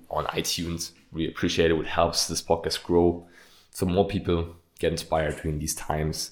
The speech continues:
And if you wanna get support, get, have someone hold you accountable, get you into routine, and make you crush it, make you not gain any weight, make you, um, keep your progress during this quarantine, during this pandemic,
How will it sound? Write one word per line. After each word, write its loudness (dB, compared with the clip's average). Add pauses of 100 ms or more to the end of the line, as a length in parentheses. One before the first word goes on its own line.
(160)
And 4 (600)
if 0
you 4
wanna 6
get 6
support, 8 (720)
get, -4
have 4
someone 4
hold 6
you 6
accountable, 4
get 2
you 2
into -2
routine, 2 (340)
and 0
make 4
you -8
crush 2
it, 2
make -2
you 4
not 6
gain 6
any 2
weight, 4 (460)
make 0
you, -2 (220)
um, -4 (280)
keep -2
your -6
progress 0
during 2
this 0
quarantine, -2
during 0
this -6
pandemic, -2